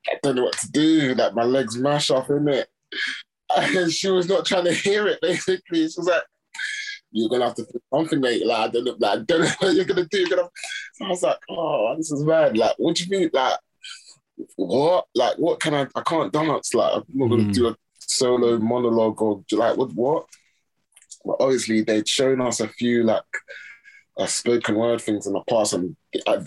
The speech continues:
Speaker 1: at these, uh, times, I didn't really have any idea what spoken word was.
Speaker 2: Mm.
Speaker 1: I think the one that I watched was, um, not partic-, I can't remember who it was, but I remember it was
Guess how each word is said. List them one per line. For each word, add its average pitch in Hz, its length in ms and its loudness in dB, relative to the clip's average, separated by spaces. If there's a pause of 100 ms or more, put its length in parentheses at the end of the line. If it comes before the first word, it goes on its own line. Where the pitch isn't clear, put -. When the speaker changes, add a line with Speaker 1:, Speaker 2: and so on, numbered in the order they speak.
Speaker 1:
at - 200 0
these, 165 360 2
uh, 110 420 4 (720)
times, 98 280 -2
I - 80 2
didn't 160 260 2
really 127 160 2
have 117 200 0
any 104 220 0
idea 117 600 2
what 107 160 2
spoken 117 440 0
word 110 240 2
was. 107 440 4
Speaker 2:
Mm. 87 100 -8 (380)
Speaker 1:
I - 80 -4
think 147 280 -2
the 120 100 2
one 131 320 2
that - 140 0
I 107 80 0 (100)
watched 110 380 0
was, 98 220 0
um, 87 460 0 (920)
not 117 260 0
partic-, - 280 -4 (160)
I - 140 -4
can't - 140 -2
remember 123 320 2
who 113 160 2
it 110 120 4
was, 113 300 0
but - 140 0
I 101 120 0
remember 117 320 0
it 101 140 0
was 98 380 -4